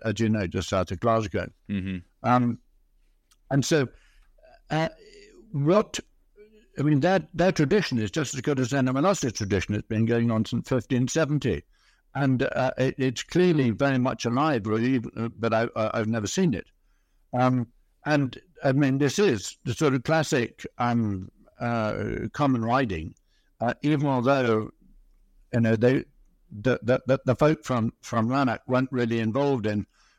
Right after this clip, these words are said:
Speaker 1: um, in the, the, the, the, the predecessor,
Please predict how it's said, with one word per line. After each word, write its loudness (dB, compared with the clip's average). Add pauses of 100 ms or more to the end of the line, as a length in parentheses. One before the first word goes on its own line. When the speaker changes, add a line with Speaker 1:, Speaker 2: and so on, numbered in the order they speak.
(140)
Speaker 1:
um, 2
in 2
the, 0
the, 0
the, 0
the, 0 (260)
the 0
predecessor, 0